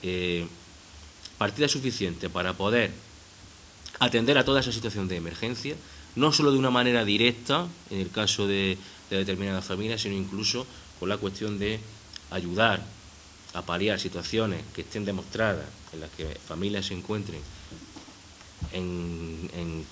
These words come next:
caso de crisis energética, es decir, que no pueden hacer frente ni siquiera a los pagos de suministros de agua, luz,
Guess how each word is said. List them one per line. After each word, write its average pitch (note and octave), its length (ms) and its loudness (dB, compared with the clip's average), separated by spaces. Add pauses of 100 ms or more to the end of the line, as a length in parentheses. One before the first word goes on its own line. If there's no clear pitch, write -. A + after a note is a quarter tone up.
(100)
caso G2 260 0
de F#2 120 0
crisis G2 340 2
energética, F#2 640 0
es F2+ 80 -2
decir, F2 180 -8
que F2 80 -6
no F#2 80 -4
pueden F#2+ 240 -2
hacer F2+ 340 -4
frente G2+ 440 -2
ni E2+ 80 -6
siquiera F#2 380 -6
a - 20 -4
los E2 120 -6
pagos F2 440 -6
de E2+ 180 -4
suministros F2 640 -6
de D#2 160 -6
agua, G2+ 420 -2
luz, A2 240 -4